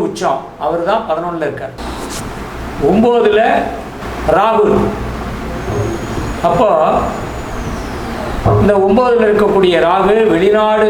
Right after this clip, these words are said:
சம்பந்தப்பட்ட வகையில திருமணத்துக்கு பெண் தேடுவர்களோ, மாப்பிள்ளை தேடுவர்களோ, அவர்களுக்கு திருமணம் நிச்சயம் ஆகும். அதே போல வேலை வாய்ப்பு, நாற்பது வயது வரை இருக்கக்கூடிய,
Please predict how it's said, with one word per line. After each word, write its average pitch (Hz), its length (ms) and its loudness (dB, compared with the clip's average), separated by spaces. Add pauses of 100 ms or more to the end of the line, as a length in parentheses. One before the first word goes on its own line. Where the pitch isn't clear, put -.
(100)
சம்பந்தப்பட்ட 190 800 0
வகையில 180 360 2 (1300)
திருமணத்துக்கு 196 560 0 (120)
பெண் 185 220 0
தேடுவர்களோ, 175 580 0 (200)
மாப்பிள்ளை 170 340 -2
தேடுவர்களோ, 160 640 -4 (140)
அவர்களுக்கு 165 560 -6 (140)
திருமணம் 165 400 -8 (140)
நிச்சயம் 151 400 -12 (1040)
ஆகும். 127 260 -4 (1900)
அதே 214 140 2 (120)
போல 190 160 2 (200)
வேலை 202 240 2 (100)
வாய்ப்பு, 180 340 0 (180)
நாற்பது 196 640 0
வயது 196 380 -2
வரை 185 160 -2 (120)
இருக்கக்கூடிய, 175 680 -6